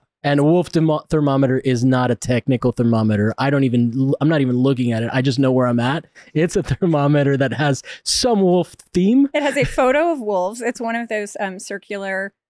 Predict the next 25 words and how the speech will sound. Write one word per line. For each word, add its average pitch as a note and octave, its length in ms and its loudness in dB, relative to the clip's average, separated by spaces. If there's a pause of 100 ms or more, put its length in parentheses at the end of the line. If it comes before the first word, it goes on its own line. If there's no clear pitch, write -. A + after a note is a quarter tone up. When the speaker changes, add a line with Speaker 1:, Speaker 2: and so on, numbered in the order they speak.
(100)
Speaker 2:
uh, F3 360 -2 (100)
garden G#3+ 480 -4
thermometers, C4 1080 -8
um, G#3+ 320 -2
Speaker 1:
<laughs> - 40 -4
Speaker 2:
like G#3+ 280 -2
you'd A#3+ 140 -10
see. A#3+ 220 -6
Usually G#3 280 -6
they G3 80 -8
have, F#3+ 80 -6
like, G3 160 -8
hot F3+ 200 -4
air E3 100 -6
balloons F#3 340 -12
on F3+ 140 -10
them F#3 100 -12
or F#3 80 -12
something. F#3 440 -12
This C4 200 -10
one F3+ 160 -10
depicts - 600 -16 (120)
a F#3 80 -10 (120)
photo B3 320 -8
of F3 100 -12